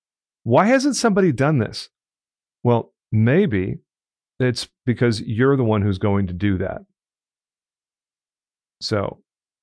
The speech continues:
Speaker 1: Perfectly said. Are you, are you open to coming to work for Quixent? Can I send you, uh, kind of our, our, our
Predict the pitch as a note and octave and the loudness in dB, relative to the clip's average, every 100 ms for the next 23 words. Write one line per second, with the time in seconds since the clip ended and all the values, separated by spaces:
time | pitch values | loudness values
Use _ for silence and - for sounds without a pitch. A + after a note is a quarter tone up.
0 | _ - F3 D3 - A2 - G2 E2+ G2 | _ 0 0 0 0 0 0 -2 -2 0
1 | A#2 B2 B2+ G2+ A2 A#2 B2+ D#3 D3 B2+ | 4 6 4 4 4 4 4 2 0 0
2 | A2 C#3 C3 A#2+ A2 A2+ - G#2 C3 A2+ | 0 0 0 2 4 2 0 -2 0 -2
3 | - F2 G2+ G2 - B2 A#2+ A2+ A2 G#2+ | -4 -6 -4 -2 2 4 4 4 4 2
4 | G2+ F#2+ F#2 - A2 G2+ - G#2+ G2+ G2+ | 2 0 -4 -6 -6 -6 -4 -2 0 -2
5 | G2+ G2+ F#2+ G2 G2 G2 | -2 -2 -2 -2 -4 -4